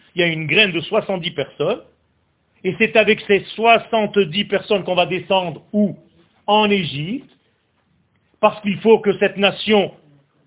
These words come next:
se révèle, et ces soixante-dix sont équivalents aux soixante-dix nations du monde. Ça veut dire que vous prenez chaque individu de ceux qui sont descendus en Égypte, il correspond dans la vie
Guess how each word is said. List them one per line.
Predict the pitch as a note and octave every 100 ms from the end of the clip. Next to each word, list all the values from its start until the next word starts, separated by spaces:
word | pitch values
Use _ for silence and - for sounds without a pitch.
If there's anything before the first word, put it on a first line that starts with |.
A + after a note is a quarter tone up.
| _ _ _
se | -
révèle, | G#3+ G#3+ D#3+ B2+ A3+ - _ _ _ _ _ _ -
et | F3+ D#3 -
ces | E3+ -
soixante-dix | A3+ C4+ C4+ A3+ F#3 E3+ D3+ C4+ D#4+ - _ - -
sont | G#3+ - -
équivalents | C#4 C#4 B3 F#3+ G3 F3+ F#3 D4 - _ _ -
aux | G3
soixante-dix | - G3 C4 - C4 A#3+ G#3+ F3+ C#3+ G#3+
nations | F#3+ D#3+ - F#3+
du | F3+ F3+
monde. | D3 C3+
Ça | E3
veut | E3+
dire | A#3
que | -
vous | G3+
prenez | - G#3+ G#3 F3+ B2
chaque | - B3+ A#3 - - _ _
individu | G#3+ A#3+ A3+ E3+ G#3 G3 E3+ F#3+ E3+ - -
de | F3+
ceux | F3 -
qui | - E3+
sont | - F3
descendus | D3 A#3 - A3+ G3+ F#3
en | F#3 D#3+
Égypte, | C3+ C#3+ D#4 - _ _
il | G#3 G#3+
correspond | C4+ C#4 A#3 - A3 F#3+ D3
dans | D#3
la | D3+ D#3
vie | F3+ D4